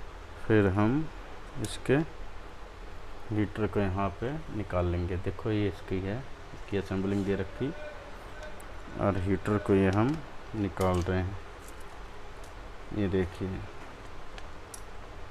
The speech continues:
हीटर को हमने निकाल लिया है। मिट्टी है, देख पा रहे हैं, इसमें मिट्टी बहुत ज़्यादा है। इसकी हम लोग जगह में सफाई करेंगे अच्छे से। देख रहे हैं आप।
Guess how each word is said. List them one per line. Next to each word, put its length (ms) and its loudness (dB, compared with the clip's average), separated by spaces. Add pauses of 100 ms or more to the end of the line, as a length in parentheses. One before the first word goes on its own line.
(880)
हीटर 420 2
को 160 2
हमने 360 4 (420)
निकाल 340 4
लिया 280 6
है। 160 0 (1600)
मिट्टी 540 4
है, 200 8 (480)
देख 140 4
पा 160 2
रहे 80 8
हैं, 140 4
इसमें 160 2
मिट्टी 300 2
बहुत 240 4
ज़्यादा 320 6
है। 140 2 (1500)
इसकी 260 0
हम 200 2
लोग 160 4
जगह 240 4
में 140 2
सफाई 360 2
करेंगे 360 4
अच्छे 260 2
से। 160 -2 (720)
देख 240 2
रहे 100 4
हैं 80 4
आप। 120 -2